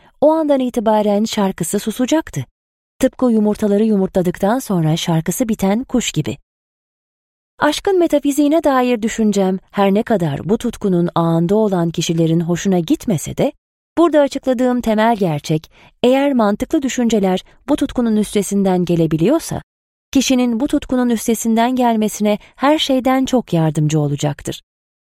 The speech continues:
Lakin eski komedyenin sözleri de hiç şüphesiz doğruluğunu koruyacaktır. Mantık yahut düşünceyi barındırmayan şey mantıkla yönetilmez. Aşk evlilikleri, bireyin değil,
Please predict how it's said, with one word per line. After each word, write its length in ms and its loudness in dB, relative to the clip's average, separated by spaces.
Lakin 520 0
eski 300 0
komedyenin 640 0
sözleri 540 0
de 120 0
hiç 320 -2
şüphesiz 600 -2
doğruluğunu 540 2
koruyacaktır. 760 -2
Mantık 640 -2
yahut 480 0
düşünceyi 560 0
barındırmayan 720 0
şey 300 -2
mantıkla 500 0
yönetilmez. 800 0
Aşk 280 -2
evlilikleri, 720 0
bireyin 480 2
değil, 280 2